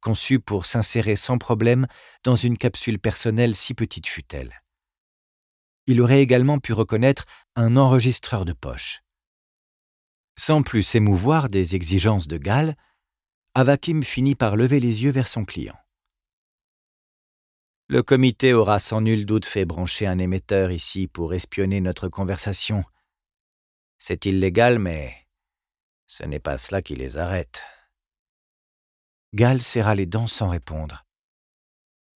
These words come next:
Toutefois, » reprit Avakim en s'asseyant posément, « l'enregistreur que je viens de poser sur la table, un appareil qui a toutes les apparences d'un enregistreur ordinaire et remplit sa fonction sans problème,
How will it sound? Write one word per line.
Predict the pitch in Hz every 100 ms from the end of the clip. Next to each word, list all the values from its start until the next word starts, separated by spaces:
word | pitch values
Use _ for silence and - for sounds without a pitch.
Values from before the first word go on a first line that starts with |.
| _ _ -
Toutefois, » | 110 92 127 135 139 - _ _ _ _ _ _ _ _ 110
reprit | 110 95 113 101
Avakim | 90 90 - 120
en | 95
s'asseyant | - 95 - 92 90
posément, « | - 87 85 90 110 - _ _ _ _ _ _ -
l'enregistreur | 120 135 139 127 131 - 135 113
que | - 101
je | 104
viens | 101 110
de | 107
poser | 113 107 110
sur | - 98
la | 98
table, | - 135 143 101 - _ _ _ -
un | 135
appareil | 135 147 151 160
qui | 147
a | 151
toutes | - 160
les | 160 151
apparences | 143 147 151 135
d'un | 123 127
enregistreur | 127 127 127 - 139 127
ordinaire | 123 120 120 110 98
et | 101
remplit | 92 104 113
sa | 107 107
fonction | - 110 - 117
sans | 107 117
problème, | 104 113 113 98